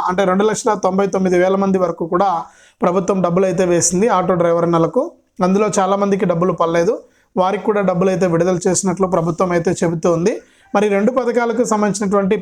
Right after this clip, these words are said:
పెండింగ్ డబ్బులు అంటే ఎవరికైనా ఇంకా డబ్బులు రాకుండా ఉంటే వారు ఏం చేయాలి, ఏం చేస్తే మనకి డబ్బులు జమ అవుతాయి, మరి ఏ తేదీ నుంచి డబ్బులు జమ అవుతాయి అనే వివరాలని కూడా మీకు నేను ఇక్కడ క్లారిటీగా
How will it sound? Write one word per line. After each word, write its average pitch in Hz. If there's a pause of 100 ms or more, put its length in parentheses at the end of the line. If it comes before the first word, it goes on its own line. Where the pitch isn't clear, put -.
(100)
పెండింగ్ 208
డబ్బులు 185
అంటే 190 (140)
ఎవరికైనా 214
ఇంకా 202
డబ్బులు 185 (100)
రాకుండా 180
ఉంటే 185 (460)
వారు 180 (120)
ఏం 226 (100)
చేయాలి, 208 (120)
ఏం 208
చేస్తే 214
మనకి 196
డబ్బులు 180
జమ 180
అవుతాయి, 208 (340)
మరి 185 (140)
ఏ - (100)
తేదీ 226
నుంచి 208
డబ్బులు 185
జమ 180
అవుతాయి 180
అనే 180
వివరాలని 180
కూడా 190 (1080)
మీకు 202
నేను 196
ఇక్కడ 190
క్లారిటీగా 180